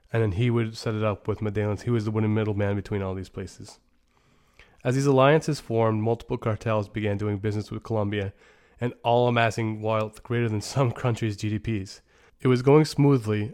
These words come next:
until the Guadalajara cartel killed an undercover D E A, um, agent named Enrique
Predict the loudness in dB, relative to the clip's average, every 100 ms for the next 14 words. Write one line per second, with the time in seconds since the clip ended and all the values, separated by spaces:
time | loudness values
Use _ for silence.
0 | -4 -4 0 0 0 2 2 2 0 0
1 | 0 0 -2 -2 0 0 0 -8 _ _
2 | -2 0 2 0 0 0 -2 -2 -2 -2
3 | -4 -4 -4 -2 -2 -2 -2 -4 -8 _
4 | _ _ -4 -4 -4 -4 -4 -2 -4 -8
5 | -16 _ _ -4 0 0 -2 -4 0 0
6 | 2 2 2 -2